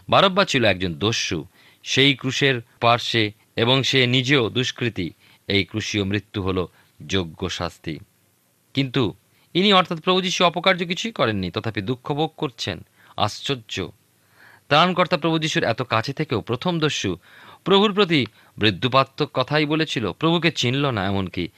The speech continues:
দ্বিতীয় দস্যুটি তাকে চেতনা দিলেও সে তার মন পরিবর্তন করল না। প্রভুর এত নিকটে থেকেও সে রয়ে গেল প্রভু থেকে বহু দূরে,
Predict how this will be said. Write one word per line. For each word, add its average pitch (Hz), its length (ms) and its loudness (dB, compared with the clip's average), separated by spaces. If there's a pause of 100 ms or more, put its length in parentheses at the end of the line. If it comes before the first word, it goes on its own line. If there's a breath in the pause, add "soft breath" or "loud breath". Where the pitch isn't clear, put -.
(260 soft breath)
দ্বিতীয় 87 400 -4
দস্যুটি 98 360 -4
তাকে 95 300 -4 (640 soft breath)
চেতনা 101 360 0
দিলেও 135 440 4
সে 151 140 -4
তার 127 220 0
মন 95 280 -2
পরিবর্তন 123 560 -6
করল 123 280 -6
না। 107 240 -10 (600 loud breath)
প্রভুর 202 240 4
এত 202 180 6 (360 loud breath)
নিকটে 180 360 2
থেকেও 180 440 2
সে 160 160 0
রয়ে 147 220 4
গেল 127 340 2 (380 soft breath)
প্রভু 117 220 2
থেকে 92 220 -2
বহু 87 360 -4
দূরে, 80 360 -8